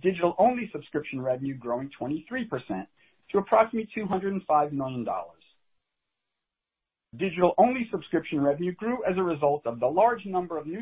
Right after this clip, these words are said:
subscriptions we have added in the past year, and continued strength in retention of the dollar per week promotional subscriptions who have graduated to higher prices. It's worth noting that digital subscription revenue in the quarter was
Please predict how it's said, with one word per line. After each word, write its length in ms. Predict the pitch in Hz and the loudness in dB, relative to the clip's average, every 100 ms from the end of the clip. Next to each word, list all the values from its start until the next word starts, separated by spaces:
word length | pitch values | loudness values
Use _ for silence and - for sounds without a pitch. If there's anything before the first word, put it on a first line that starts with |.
| 226 | -10
subscriptions 580 | 214 - 190 180 190 180 | -16 -2 -2 -2 -4 -2
we 80 | 165 | 0
have 120 | 151 | 2
added 300 | 143 147 143 | 4 2 -2
in 100 | 131 | -6
the 80 | 127 | -8
past 340 | - 135 135 - | -4 -4 -4 -6
year, 320 | 123 117 127 _ _ _ - | -8 -6 -6 _ _ _ -4
and 340 | 247 220 185 - | 0 0 0 -4
continued 440 | 170 - 220 214 - | -10 -6 -6 -6 -4
strength 280 | 175 165 165 | 2 2 2
in 100 | 143 | -4
retention 540 | 151 - 214 220 165 147 | -4 -4 -4 -2 -4 -4
of 120 | 131 | -4
the 60 | 131 | 2
dollar 300 | 151 170 175 | 6 6 4
per 180 | - | -2
week 240 | 160 147 143 _ _ - | -4 -4 -8 _ _ -8
promotional 500 | 156 180 214 185 160 | -2 0 0 -4 -6
subscriptions 600 | 143 - 139 - 135 139 - | -6 -6 -6 -6 -10 -8 0
who 60 | |
have 140 | 131 123 | 0 4
graduated 640 | 143 151 151 147 143 139 | 8 8 8 -2 -4 -4
to 80 | 143 | -8
higher 280 | 131 123 123 | -2 -2 -2
prices. 460 | - - - 98 _ _ _ _ _ _ _ _ _ _ _ _ _ _ - | -6 -8 -8 -20 _ _ _ _ _ _ _ _ _ _ _ _ _ _ -6
It's 180 | 180 - | -6 0
worth 180 | 269 294 | 2 4
noting 400 | 214 214 202 151 | 8 10 12 10
that 220 | 135 127 175 | 8 6 8
digital 320 | 190 233 226 | 6 6 2
subscription 500 | 202 - 190 - 165 | 0 4 2 4 4
revenue 360 | 165 160 165 160 | 4 4 0 -2
in 60 | 175 | -2
the 80 | 190 | -6
quarter 480 | - 123 113 117 - _ _ - | -2 0 2 -2 -8 _ _ -8
was 120 | 160 | -8